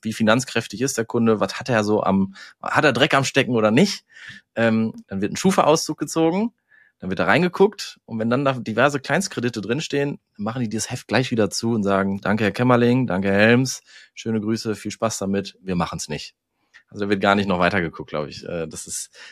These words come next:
ist immer so der erste Step, wo man dann schon vor-, weiß, ist nicht. Und in dem Fall war es auch so. Äh, da haben wir lange, lange gekämpft, ähm, und haben dann natürlich auch schnellstmöglichst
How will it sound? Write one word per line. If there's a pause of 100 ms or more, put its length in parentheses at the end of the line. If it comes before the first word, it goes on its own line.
ist
immer
so
der
erste
Step,
wo
man
dann
schon
vor-,
weiß, (320)
ist
nicht. (340)
Und
in
dem
Fall
war
es
auch
so. (160)
Äh, (440)
da
haben
wir
lange,
lange
gekämpft,
ähm,
und
haben
dann
natürlich
auch
schnellstmöglichst